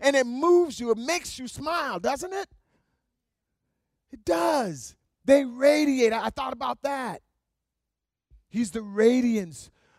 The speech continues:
of the glory, the glory of God. Some translations substitute the word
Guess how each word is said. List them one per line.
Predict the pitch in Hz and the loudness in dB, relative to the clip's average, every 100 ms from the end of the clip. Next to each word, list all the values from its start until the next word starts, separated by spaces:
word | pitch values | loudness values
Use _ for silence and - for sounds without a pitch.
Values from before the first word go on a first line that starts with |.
| _ - | _ -14
of | 156 | -10
the | 175 | -10
glory, | 170 196 190 175 156 - | -4 -4 -2 -4 -6 -12
the | 160 165 | -12 -8
glory | 196 196 185 160 | -6 -4 -6 -8
of | 135 | -4
God. | 165 143 113 _ _ _ _ _ _ _ _ _ _ _ _ _ _ _ _ _ | -2 -2 -8 _ _ _ _ _ _ _ _ _ _ _ _ _ _ _ _ _
Some | - 220 208 | -6 -6 -6
translations | 233 214 175 220 214 208 185 - _ _ _ _ _ _ | -8 -8 -4 -2 -2 -6 -18 -20 _ _ _ _ _ _
substitute | _ 240 233 214 226 - | _ -2 -2 -8 -10 -10
the | |
word | 196 226 220 214 | -4 -2 0 -2